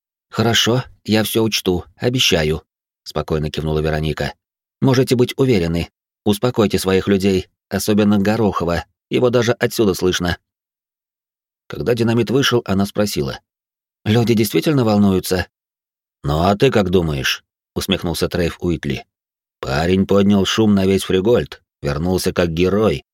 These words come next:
притащил нам винтокрыл и спасенную девчонку.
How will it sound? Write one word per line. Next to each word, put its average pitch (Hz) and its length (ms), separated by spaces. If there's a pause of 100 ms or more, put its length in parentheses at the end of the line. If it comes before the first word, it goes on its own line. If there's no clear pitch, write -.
(160)
притащил 107 500
нам 104 220
винтокрыл 101 540
и 95 40
спасенную 98 540
девчонку. 92 580